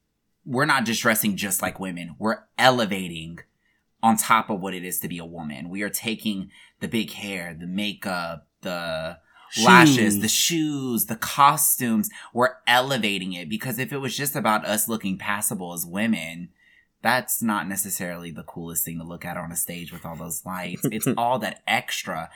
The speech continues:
Speaker 1: And I feel like no ma-, I know that there's all different forms of drag, and not all forms of drag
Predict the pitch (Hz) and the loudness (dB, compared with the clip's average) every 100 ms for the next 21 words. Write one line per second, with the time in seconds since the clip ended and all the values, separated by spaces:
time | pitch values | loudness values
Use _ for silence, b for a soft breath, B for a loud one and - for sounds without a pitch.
0 | B B B 135 127 123 135 123 113 107 | B B B 4 4 4 0 0 0 2
1 | 110 107 - _ 113 123 123 120 110 110 | 2 0 -4 _ 0 2 2 -2 0 0
2 | 98 113 123 113 101 95 101 92 87 92 | 0 0 0 -2 -6 -6 -6 -4 -2 -2
3 | 92 95 95 104 90 90 - 95 87 92 | -2 -2 -2 -2 -2 -4 -4 -8 -6 -4
4 | 87 | -4